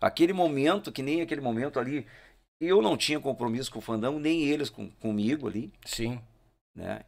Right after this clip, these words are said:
Speaker 1: Então, pra te ver a personalidade dele, eu larguei num, num vaneirão e ele segurou,
Speaker 2: Ó,
Speaker 1: já
Speaker 2: Pe-
Speaker 1: vendo a sala,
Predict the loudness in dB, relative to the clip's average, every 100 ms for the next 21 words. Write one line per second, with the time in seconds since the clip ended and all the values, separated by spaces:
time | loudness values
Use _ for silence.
0 | -18 -4 -4 -2 -4 -2 -2 -2 -2 0
1 | 0 4 2 2 0 0 0 0 2 2
2 | 2 -4 -4 -6 -10 -14 -20 -20 _ -12
3 | -8 -4 -4 -6 -8 -10 -14 -16 -20 _
4 | _ _ _ _ _ -10 -8 -4 -2 0
5 | 0 -2 -8 -16 -12 -4 4 4 4 0
6 | 2 2 4 6 6 4